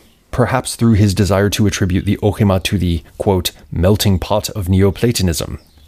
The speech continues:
end of quote, which he does not think is very highly of. He says, quote, "It seems that the identification of Plato's ochima and Aristotle's pneuma is posterior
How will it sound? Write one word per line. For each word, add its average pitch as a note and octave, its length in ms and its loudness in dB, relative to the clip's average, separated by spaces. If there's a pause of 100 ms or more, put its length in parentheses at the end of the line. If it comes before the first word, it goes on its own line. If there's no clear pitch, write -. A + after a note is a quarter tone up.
end G2 100 -2
of D#2+ 80 -6
quote, - 260 -8 (200)
which G#2+ 120 0
he F#2+ 60 0
does G2 160 2
not G2 220 2 (180)
think F#2+ 240 -2
is D#2 240 -6
very E2+ 240 -2
highly G#2+ 240 -2
of. C#2+ 160 -8 (400)
He B2+ 100 2
says, B2 280 0
quote, G2+ 300 0 (320)
"It - 140 -2
seems C3 400 2
that G2 120 0
the F#2+ 120 0
identification A2+ 680 0
of G2 100 -2
Plato's A#2+ 380 0 (100)
ochima A2+ 580 2
and G2+ 140 2
Aristotle's G2 560 0
pneuma G#2+ 420 2 (300)
is G2 140 0
posterior F#2 800 2